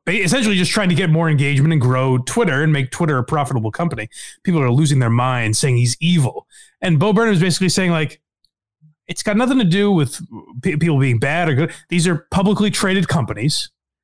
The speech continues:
And that is the currency that they have to trade. <laughs> Like, they can basically, all they can do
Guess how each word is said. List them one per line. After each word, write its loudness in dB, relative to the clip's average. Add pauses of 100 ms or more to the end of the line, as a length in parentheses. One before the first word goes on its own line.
(360)
And 2
that 0
is 2
the 2
currency 0
that 0
they 0
have 0
to -2
trade. -4
<laughs> -8
Like, 0
they -2
can 0
basically, -2 (280)
all 0
they 0
can 2
do 2